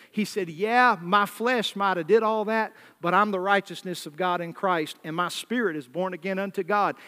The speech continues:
and God won't hold me accountable for what I did in my flesh." That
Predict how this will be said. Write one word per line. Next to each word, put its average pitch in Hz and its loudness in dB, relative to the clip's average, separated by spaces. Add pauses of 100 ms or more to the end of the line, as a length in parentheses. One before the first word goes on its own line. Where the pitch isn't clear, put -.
(100)
and 165 -8
God 220 6
won't 190 -2
hold 196 0
me 202 -4
accountable 190 -8
for - -10
what 151 -2
I 151 -2
did 160 -2
in 165 -8
my 156 -8
flesh." - -14 (1800)
That 220 -2